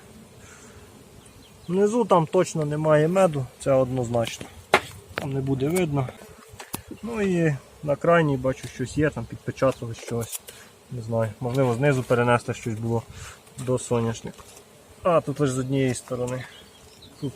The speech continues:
сухо. Тут отак. І так, висновок, що ця сім'я була середньо слабка на даному точку і принесла вона рівну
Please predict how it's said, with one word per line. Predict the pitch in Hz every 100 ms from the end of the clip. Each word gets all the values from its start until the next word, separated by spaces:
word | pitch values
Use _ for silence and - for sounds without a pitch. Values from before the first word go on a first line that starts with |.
| -
сухо. | - 214 - 156 127 - - - - - - - - - - - - - - - - - - - - - -
Тут | 131 -
отак. | 120 135 - - - - - - - - - - - - - - - - -
І | 151
так, | 175 220
висновок, | 196 214 190 170
що | -
ця | 175
сім'я | - 170 165
була | 151 147 143 117
середньо | - 151 151 139
слабка | 131 151 139 202 196 175 - - - - - - -
на | 147
даному | 151 160 151 147 139
точку | 135 - 160 143
і | 131
принесла | 123 123 151 139 135
вона | 131 131
рівну | 131 143 123